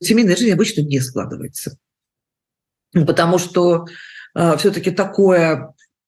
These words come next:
э, знакомство и, в общем, по большому счету, э, сконструированный в голове образ, он обычно не соответствует действительности, это во-первых. Во-вторых, конечно, чтобы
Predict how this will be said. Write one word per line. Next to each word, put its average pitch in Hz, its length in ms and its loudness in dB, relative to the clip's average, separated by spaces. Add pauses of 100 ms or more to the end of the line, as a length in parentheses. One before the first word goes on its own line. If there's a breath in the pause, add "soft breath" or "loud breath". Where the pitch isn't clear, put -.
(340)
э, 160 580 2
знакомство 165 960 0
и, 165 520 -2
в 170 60 -6
общем, - 200 -6
по 165 80 -4
большому 170 440 0
счету, 151 720 0 (560 loud breath)
э, 151 200 2
сконструированный 190 720 0
в 160 60 -4
голове 170 340 2
образ, 240 640 -4 (420)
он 214 180 0
обычно 214 380 0
не 190 180 2
соответствует 185 520 -2
действительности, 139 640 -6
это 143 120 -2
во-первых. 78 540 -2
Во-вторых, - 680 0 (440 loud breath)
конечно, 208 480 0
чтобы 175 840 -2